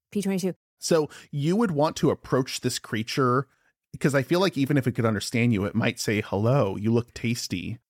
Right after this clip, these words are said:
Speaker 1: Oh, I didn't think about that. Um, I would have a bat.
Speaker 2: <laughs> You'd be dead. P twenty-two would kill you.
Speaker 1: All I'm saying is this sounds amazing to me. And you're taking a really pessimistic view where all the animals wanna kill me and they're not around.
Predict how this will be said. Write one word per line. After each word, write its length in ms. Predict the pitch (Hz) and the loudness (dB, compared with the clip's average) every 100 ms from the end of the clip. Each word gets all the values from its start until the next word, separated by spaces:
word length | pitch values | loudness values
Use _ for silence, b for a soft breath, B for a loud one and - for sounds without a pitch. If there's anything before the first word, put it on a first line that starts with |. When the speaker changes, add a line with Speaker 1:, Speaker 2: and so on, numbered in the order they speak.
| _ 196 | _ -10
Speaker 1:
Oh, 180 | 196 | -6
I 120 | 196 190 | -6 -6
didn't 240 | 202 185 | -8 -8
think 200 | 185 180 | -8 -10
about 240 | 180 - | -10 -12
that. 240 | - - - _ _ | -12 -14 -16 _ _
Um, 320 | 226 226 220 - - | -2 -2 -6 -10 -2
I 100 | 269 | 0
would 100 | 311 | 2
have 160 | 339 | 0
a 60 | 269 | -2
bat. 340 | 180 180 - - _ | -2 -4 -6 -16 _
Speaker 2:
<laughs> 240 | _ _ - | _ _ -4
You'd 1700 | - 1077 1077 - 1077 1077 1077 - - - - - _ _ _ 466 440 | -2 -2 -10 -20 -20 -20 -20 -20 -20 -20 -18 -18 _ _ _ -12 -12
be 100 | 440 415 277 339 508 | -12 -14 -12 -2 0
dead. 300 | 427 - 208 - _ _ | 0 -2 -6 -10 _ _
P 120 | - 320 | -6 -4
twenty-two 520 | - 370 349 - 349 | 0 0 0 0 0
would 180 | 320 - | 0 -6
kill 320 | - 381 330 | -2 0 0
you. 320 | - - - _ - | -4 -8 -10 _ 0
Speaker 1:
All 100 | 359 | 0
I'm 80 | |
saying 200 | 311 269 | 0 0
is 100 | 233 | 0
this 100 | 208 | 0
sounds 240 | 214 220 196 | -2 -2 -4
amazing 400 | 185 185 185 185 | -6 -8 -8 -10
to 100 | 196 | -8
me. 320 | 196 196 185 - | -8 -8 -10 -8
And 600 | 196 190 185 185 185 185 - - _ _ _ | -6 -4 -4 -6 -8 -8 -8 -10 _ _ _
you're 300 | 196 202 202 | -2 0 0
taking 240 | 254 285 | -2 -2
a 40 | 330 | 0
really 180 | 330 262 | 0 0
pessimistic 560 | 220 190 208 202 190 | -2 -2 -2 -4 -4
view 220 | 180 185 | -2 0
where 120 | 202 185 | 2 2
all 120 | 185 | 0
the 80 | 185 | -2
animals 340 | 185 185 185 | -4 -4 -4
wanna 140 | 185 | -4
kill 220 | 180 180 180 | -4 -4 -2
me 220 | 208 240 | 0 0
and 100 | 190 | -2
they're 140 | 180 | -2
not 180 | 175 170 | -2 -2
around. 440 | 175 175 196 240 | -2 -4 -2 -4